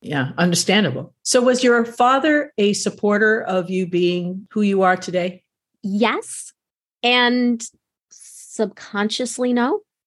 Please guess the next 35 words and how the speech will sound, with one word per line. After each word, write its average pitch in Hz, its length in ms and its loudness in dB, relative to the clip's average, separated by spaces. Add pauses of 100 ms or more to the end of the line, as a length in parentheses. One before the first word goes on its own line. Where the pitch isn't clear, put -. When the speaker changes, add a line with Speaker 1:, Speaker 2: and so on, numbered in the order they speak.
(320)
Speaker 1:
Where 226 140 6
does 226 100 0
Speaker 2:
Uh, 220 80 4
Speaker 1:
your 196 60 2
Speaker 2:
I 214 40 4
Speaker 1:
strength 220 300 2
come 170 180 2
from 139 260 -4
then? 131 320 -6 (680)
Speaker 2:
You 277 140 -2
know, 285 140 -2
as 277 180 0
I 277 100 2
look 269 420 -4
back, 165 340 0 (600)
'cause 220 120 -4
I 262 60 0
have 294 140 2
a 277 60 2
lot 208 260 4
of 190 180 -4 (200)
love 214 280 2
and 202 140 0
respect 180 420 -6
for 160 400 -2 (180)
my 202 200 2
parents, 165 480 0
I 175 100 2
do 185 200 2
feel 196 200 2
like 175 140 2
I 170 80 2
had 165 200 -2
mixed 165 300 -4
messaging 202 720 0